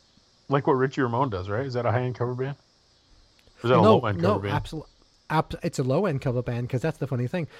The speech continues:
Speaker 2: I bet you could go see a million other Ramones cover bands who do the Ramones songs way better than Richie Ramone does them.
Speaker 1: Maybe.
Speaker 2: You know
Speaker 1: Well,
Speaker 2: what
Speaker 1: I
Speaker 2: I
Speaker 1: mean, Marky has pretty
Speaker 2: Um,
Speaker 1: much, you know, made a career out of trying to do,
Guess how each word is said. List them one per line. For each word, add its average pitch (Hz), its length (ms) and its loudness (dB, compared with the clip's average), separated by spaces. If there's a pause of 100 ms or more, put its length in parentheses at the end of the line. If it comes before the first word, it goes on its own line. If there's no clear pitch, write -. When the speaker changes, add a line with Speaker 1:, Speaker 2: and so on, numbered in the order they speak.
(120)
Speaker 2:
I 151 40 0
bet 147 180 0
you 151 80 -4
could 139 140 -6
go 135 160 0
see 160 200 -4
a 131 60 0
million 127 640 0
other 143 220 0
Ramones 123 420 -2
cover 147 240 -4
bands 123 360 -6
who 131 100 -2
do 139 120 -2
the 131 100 -4
Ramones 123 380 -4
songs 120 360 -6
way 127 500 -2
better 113 200 -4
than 117 120 -8
Richie 120 260 -8
Ramone 113 300 -4
does 110 100 -2
them. 98 80 -2
Speaker 1:
Maybe. 123 220 -2 (1200)
Speaker 2:
You 131 80 -2
know 127 80 2
Speaker 1:
Well, 131 100 8
Speaker 2:
what - 0 -
Speaker 1:
I 131 40 6
Speaker 2:
I - 20 6
Speaker 1:
mean, 127 220 2
Marky 113 420 0
has 123 120 -2
pretty 120 200 -2
Speaker 2:
Um, 107 40 -2
Speaker 1:
much, 92 300 -6 (440)
you 107 120 0
know, 87 260 -2 (160)
made 110 220 4
a 92 40 -2
career 104 420 2
out 90 120 -2
of - 240 -10 (320)
trying 101 280 -2
to 95 80 -6
do, 95 320 -4